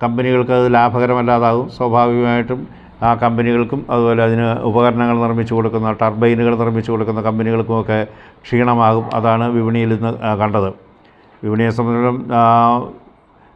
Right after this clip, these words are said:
ലാഭകരവും അതേസമയം ഉപഭോക്താക്കൾക്ക് സ്വീകാര്യവുമായൊരു വില എത്തുക എന്നുള്ളത് പ്രധാനപ്പെട്ട കാര്യമാണ്. അതിന് ഗവൺമെൻറ് എന്തെങ്കിലും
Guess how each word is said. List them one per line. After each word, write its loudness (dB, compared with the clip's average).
ലാഭകരവും 2
അതേസമയം -2
ഉപഭോക്താക്കൾക്ക് 0
സ്വീകാര്യവുമായൊരു 2
വില 2
എത്തുക 2
എന്നുള്ളത് 0
പ്രധാനപ്പെട്ട 0
കാര്യമാണ്. 0
അതിന് -6
ഗവൺമെൻറ് -2
എന്തെങ്കിലും -4